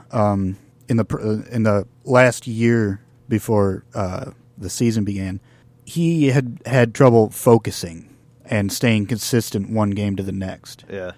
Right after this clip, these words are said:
Speaker 1: And so, you know, you get this, uh, this, uh, mind guy. I don't know what his actual, I don't know if he's
Speaker 2: So
Speaker 1: a
Speaker 2: th-,
Speaker 1: psychologist,
Speaker 2: that's what it
Speaker 1: a
Speaker 2: says
Speaker 1: sports
Speaker 2: on, that's what it says on his business card, mind guy.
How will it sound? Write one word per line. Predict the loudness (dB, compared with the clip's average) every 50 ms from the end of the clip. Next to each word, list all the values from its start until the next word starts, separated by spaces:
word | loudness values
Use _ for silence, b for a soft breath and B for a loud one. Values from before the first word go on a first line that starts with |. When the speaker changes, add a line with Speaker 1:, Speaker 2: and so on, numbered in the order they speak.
| _ _ _
Speaker 1:
And | -8 -8 -4
so, | -2 0 0 0 0 -2 -4 -8
you | -8 -6 -6 -4
know, | -4
you | -4 -4 -4
get | -4 -4 -4
this, | -2 -4 -4 -4 -6 -4
uh, | -2 -2 -2 -2 -4
this, | -6 -8 -8 -8 -10 -18 _ _ _ _ -10
uh, | -10 -8 -8 -8 -10 -12 -14 _ _ _ _ _
mind | -10 -6 -2 0 0 2 2 0 0 -2 -4 -6
guy. | -6 -6 -6 -6 -6 -6 -8 -10 -12 -16 _ _ _ _ -14 -10
I | -8
don't | -8 -8 -10 -8 -8
know | -8 -8
what | -6 -6 -8 -8
his | -8 -10 -8 -8
actual, | -8 -8 -8 -10 -12 -10 -10 -10 -10 -12 b b b b
I |
don't | -8 -6
know | -4 -6
if | -6 -6
he's | -6
Speaker 2:
So | -6
Speaker 1:
a | -6
Speaker 2:
th-, | -4
Speaker 1:
psychologist, | -2 -2 -2 2 2 2 4 4 4 2 2 0
Speaker 2:
that's | 0 0 0 0
what | 0 2
it |
Speaker 1:
a | 2
Speaker 2:
says | 2 6
Speaker 1:
sports | 6 6 6 6 2 -6 -14
Speaker 2:
on, | _
that's | -10 -4
what | -2 -2 -2
it |
says | 0 0 0 2 2
on | 0 -2
his | -2 -4
business | -4 -4 -4 -4 -4 -6 -6
card, | -4 -2 -2 -2 -2 -4
mind | -4 -4 -4 -4 -4
guy. | -6 -6 -6 -8 -10